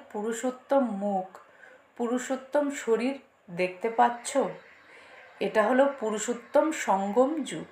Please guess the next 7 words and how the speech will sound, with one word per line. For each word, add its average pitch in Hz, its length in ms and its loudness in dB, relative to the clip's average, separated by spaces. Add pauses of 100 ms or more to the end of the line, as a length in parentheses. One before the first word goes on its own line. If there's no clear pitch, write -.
(460)
তাই 226 220 6
না? 196 360 0 (720)
তোমরা 220 280 4
ফিল 285 380 0
করে 269 300 6
থাকো 233 420 4
যে 190 320 0